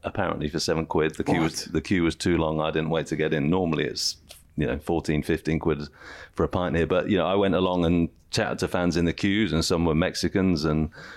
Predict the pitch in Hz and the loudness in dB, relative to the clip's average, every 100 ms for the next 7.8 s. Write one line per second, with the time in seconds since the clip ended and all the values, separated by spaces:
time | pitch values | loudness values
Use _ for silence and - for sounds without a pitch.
0 | - 87 87 82 104 92 92 90 101 95 | -6 -4 0 0 2 2 2 2 2 2
1 | 95 92 92 87 95 87 - - - - | 4 2 0 2 0 0 -6 -20 -20 -10
2 | - 92 95 98 76 98 80 - 90 85 | -2 0 2 0 0 0 -2 -4 0 0
3 | 82 - - - - - 85 85 98 92 | 0 -6 -20 -20 -20 -4 -2 0 0 0
4 | 87 82 78 82 80 82 82 - 87 92 | 0 2 2 0 0 0 -2 0 0 0
5 | - 90 - 87 104 90 78 76 90 87 | 0 -2 0 0 2 2 0 0 2 2
6 | 82 - 101 - - - - - 98 80 | 2 0 0 0 -4 -6 -8 -2 -2 0
7 | - 76 78 76 73 76 78 - | 0 0 2 0 0 -2 -2 -6